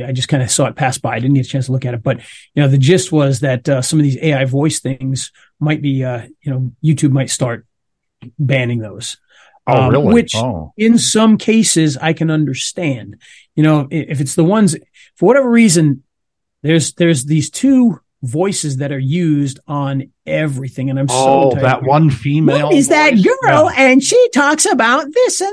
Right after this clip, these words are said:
Speaker 1: that.
Speaker 2: Yeah, yeah,
Speaker 1: Look
Speaker 2: yeah.
Speaker 1: at this train as it goes down the tracks." And I
Speaker 2: Yeah.
Speaker 1: wanna shoot myself in the head every time I hear that voice.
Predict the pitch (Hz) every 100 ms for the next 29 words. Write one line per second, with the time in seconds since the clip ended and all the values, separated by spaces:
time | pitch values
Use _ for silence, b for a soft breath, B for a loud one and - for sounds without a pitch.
0 | 466 107 104 98 85 - - 95 92 90
1 | 82 - 403 480 - 247 233 269 - 349
2 | 539 466 370 339 466 320 302 196 370 262
3 | 202 185 214 190 277 - 453 554 233 -
4 | - - _ _ _ _ - 156 104 165
5 | 170 165 156 - - 208 170 160 165 151
6 | 151 160 302 202 185 185 170 165 185 160
7 | 185 185